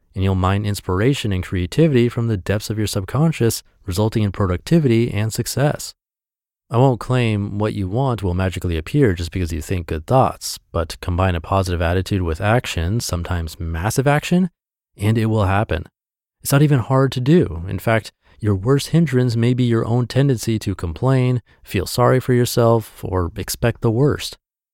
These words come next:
Rather than accept your lot in life, implement these four methods to harness your subconscious to boost your productive success. Number one, ban negative self-talk.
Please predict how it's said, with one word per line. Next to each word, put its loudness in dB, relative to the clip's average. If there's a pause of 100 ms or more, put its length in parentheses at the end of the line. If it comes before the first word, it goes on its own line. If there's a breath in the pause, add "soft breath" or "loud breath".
(240)
Rather 2
than 0
accept -2
your 0
lot 2
in -2
life, 0 (140)
implement 2
these -4
four 2
methods 0
to -2
harness 0
your 0
subconscious 0 (300)
to -2
boost 2
your 0
productive 0
success. -4 (880)
Number -2
one, 2 (440)
ban 2
negative -2
self-talk. -4